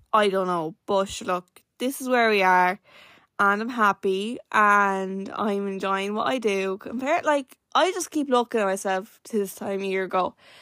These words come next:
and I just feel, like, so much better myself. Even I feel healthier myself and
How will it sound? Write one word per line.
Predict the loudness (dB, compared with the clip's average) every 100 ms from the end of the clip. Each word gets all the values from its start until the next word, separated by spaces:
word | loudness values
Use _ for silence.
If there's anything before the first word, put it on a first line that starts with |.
| -20 -20 _ _
and | 2 4 2 -2 -6 0
I | 2
just | 2 -4 -6
feel, | -2 2 4 6
like, | 4 4 2 0 -4
so | -12 -4 0 2 4 4 2
much | 0 -6 -10 -10
better | -4 -2 -2
myself. | -6 -6 -8 -8 -10
Even | -8 -2
I | 0 0
feel | 0 -2
healthier | 0 0 0 -2 -2 0 -2
myself | -4 -8 -4 0 0 -2 -6
and | -10 -10